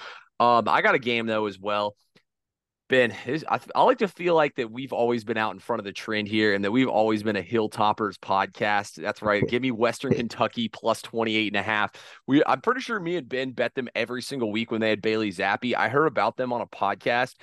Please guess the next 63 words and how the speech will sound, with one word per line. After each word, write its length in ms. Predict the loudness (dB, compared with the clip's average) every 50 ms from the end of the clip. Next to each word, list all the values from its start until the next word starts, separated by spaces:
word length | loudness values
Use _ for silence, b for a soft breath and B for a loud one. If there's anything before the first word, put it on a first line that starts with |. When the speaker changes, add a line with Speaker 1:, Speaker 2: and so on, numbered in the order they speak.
| B B B B
Speaker 1:
and 80 | -4 -4
I 20 |
told 300 | -2 0 0 0 0 0
Ben 160 | 0 0 0 0
about 320 | 2 2 2 2 2 2
them, 160 | 0 -2 0
and 160 | -2 -4 -4
then 60 | -4 -6
they 100 | -6 -4
put 140 | -2 -2
up 80 | -2 -2
a 60 | -2
ton 200 | -8 -6 -6 -6
of 80 | -6 -4
points, 280 | -2 -2 -2 -2 -2
and 60 | -2 -4
they 80 | -4
played, 180 | 0 0 0 0
like, 140 | 0 -6 _ -4
Indiana 500 | -4 -4 -2 -2 -2 0 2 2 2 2
the 120 | 0 0
next 280 | -2 -2 -4 -4 -6 -6
week, 180 | -6 -6 -6
and 60 | -4 -4
we 120 | -4 -4
took 260 | -2 0 0 0 2
'em 160 | 2 -2 -2
plus, 300 | 0 2 2 2 2 2
like, 180 | 0 0 0 -2 -4
eighteen, 440 | -4 -4 -4 -6 -6 -2 0 2 2
and 80 | 2 2
they 100 | 4 2
almost 280 | 2 2 2 0 0
won 160 | 0 0 0
the 80 | 0 2
game 180 | 0 0 2 2
outright. 340 | 2 2 2 2 2 2 2
After 240 | 0 0 0 0 2
that, 160 | 2 2 2
we 100 | 2 0
bet 220 | 2 2 0 0 0
Hilltoppers 600 | -4 -4 -4 0 2 0 0 2 -2 -10 -10 -10 -10 -12
every 260 | -12 -10 -10 -14 -14
single 300 | -12 -12 -8 -8 -6 -4
game, 320 | -2 -2 0 0 -2 -2 B B B B B B -4
and 80 | 0
they 100 | 2 2
only 200 | 4 4 4 2
lost 340 | 4 4 4 4 4 2 -2
for 120 | -2 -2
us 80 | -2 -2
twice 360 | -4 -2 0 0 0 0 -2
the 100 | -6 -8
entire 300 | -8 -4 -2 -2 -2 -2
season. 320 | -4 -6 -8 -6 -6 -4 -2
We 100 | 0 0
were 60 | 2
betting 180 | 2 2 2
the 120 | 2 -2 -2 0
over 300 | 0 0 0 0 0 0
in 160 | 0 -2 -4
the 40 | -2
Hilltoppers. 680 | -2 -2 -2 0 0 0 0 2 0 -2 -2 -4 -6